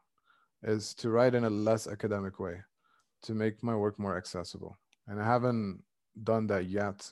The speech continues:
but, you know, I have a background writing poetry, uh, screenplays,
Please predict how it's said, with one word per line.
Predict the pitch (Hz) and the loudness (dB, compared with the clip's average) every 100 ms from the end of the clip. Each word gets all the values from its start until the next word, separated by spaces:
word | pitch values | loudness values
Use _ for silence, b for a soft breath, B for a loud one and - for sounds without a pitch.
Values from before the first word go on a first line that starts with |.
| 87 | -8
but, | 90 85 - - - b b b _ | -6 -6 -8 -20 -20 b b b _
you | 104 | -4
know, | 98 | 2
I | |
have | 127 151 | 4 4
a | |
background | 117 117 113 107 104 87 - - | 4 4 4 2 0 -4 -12 -2
writing | 104 104 98 | 0 0 -2
poetry, | - 143 151 143 131 127 127 123 _ _ _ _ _ _ - | 2 6 6 4 0 0 0 -2 _ _ _ _ _ _ -6
uh, | 95 | -4
screenplays, | 95 - 147 147 143 131 131 123 - | -4 0 2 6 6 8 6 4 -2